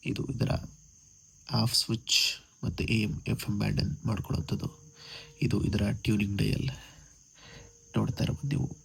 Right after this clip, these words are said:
ಎಫ್ ಎಂ ರೇಂಜ್ ಮತ್ತು ಎ ಎಂ ರೇಂಜ್ ಅನ್ನ. ಪುಟ್ಟದಾದ ಆಂಟೆನಾ ಇದೆ, ಇಯರ್‌ಫೋನ್ ಇದೆ, ಅದೇ ರೀತಿ ಇದು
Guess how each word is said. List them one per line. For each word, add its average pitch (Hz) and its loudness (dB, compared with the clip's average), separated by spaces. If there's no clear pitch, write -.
ಎಫ್ 123 2
ಎಂ 107 2
ರೇಂಜ್ 110 2
ಮತ್ತು 110 2
ಎ 107 4
ಎಂ 104 2
ರೇಂಜ್ - 0
ಅನ್ನ. - 0
ಪುಟ್ಟದಾದ 127 2
ಆಂಟೆನಾ 113 2
ಇದೆ, 110 4
ಇಯರ್‌ಫೋನ್ 107 2
ಇದೆ, - -2
ಅದೇ 107 2
ರೀತಿ - 2
ಇದು - -2